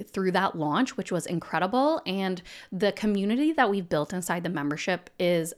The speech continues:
incredible. It's amazing. The support that each member gives each other, each nutritionist, they really become friends and colleagues that support one another, give each other feedback on their businesses.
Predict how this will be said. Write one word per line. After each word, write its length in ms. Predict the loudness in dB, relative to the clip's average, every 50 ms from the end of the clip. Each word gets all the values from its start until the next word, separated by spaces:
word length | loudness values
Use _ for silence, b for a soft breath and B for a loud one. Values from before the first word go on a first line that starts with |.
| _ _ _ -6
incredible. 800 | -4 -4 -4 -6 -8 -16 -2 2 2 4 4 2 2 2 0 0
It's 140 | 0 -2 -2
amazing. 680 | 0 0 0 0 0 0 -2 -2 -4 -4 -4 -4 -6 B B B B B
The 80 | -2 -2
support 720 | 0 -2 -6 -6 -6 -8 -4 -2 0 2 0 0 -2 -6 -4 0
that 180 | 0 0 0 -2
each 240 | -8 -8 -8 -6 -4
member 340 | -2 -2 -2 -2 -2 -4 -4
gives 300 | 0 0 0 0 -2 -2
each 260 | -4 -4 -4 -2 -2
other, 300 | 0 2 2 0 0 0
each 220 | -4 -6 -6 -4 -4
nutritionist, 920 | -4 -4 -4 -6 -2 0 0 0 2 4 4 6 6 6 6 4 2 0 B B B B B B B -4
they 120 | -2 -2
really 280 | -2 0 0 2 2 2
become 420 | 0 -2 -2 -2 -2 0 0 -2
friends 640 | -4 -4 0 2 2 4 4 4 4 2 2 2
and 160 | 0 -2 -4 -4
colleagues 460 | -4 -2 0 2 2 2 2 0 -2
that 160 | -4 -4 -4
support 340 | -6 -8 -4 -2 -2 0 0
one 100 | 0 0
another, 280 | 2 2 2 2 0
give 180 | 0 0 -2 -2
each 180 | -2 -2 -2 -4
other 140 | -4 -4
feedback 560 | -6 -6 -12 -12 -12 -6 -2 0 0 0 0 -2
on 140 | -2 0
their 100 | 0 -2
businesses. 800 | -2 -2 -2 -2 0 0 -2 -2 0 2 2 4 4 4 2 0